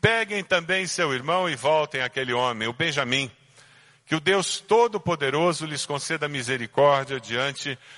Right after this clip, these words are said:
daquele homem, para que ele permita que o seu outro irmão e Benjamim voltem com vocês. Quanto a mim,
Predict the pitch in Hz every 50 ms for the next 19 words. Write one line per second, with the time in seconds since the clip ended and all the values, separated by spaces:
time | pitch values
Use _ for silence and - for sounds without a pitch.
0 | - - 135 139 139 - 156 156 147 139 139 151 156 143 131 117 - 147 147 151
1 | - 185 185 180 170 - 165 156 156 180 196 190 196 180 - 180 170 - - 175
2 | 175 170 190 233 269 254 - 196 135 127 156 196 233 233 214 165 175 165 135 147
3 | 147 160 190 226 214 165 185 196 190 - 196 185 175 185 180 160 160 - - -
4 | 135 139 135 - - - - - _ _ - - - - _ _ _ - 190 196
5 | 185 - 190 175 180 185 202 226 233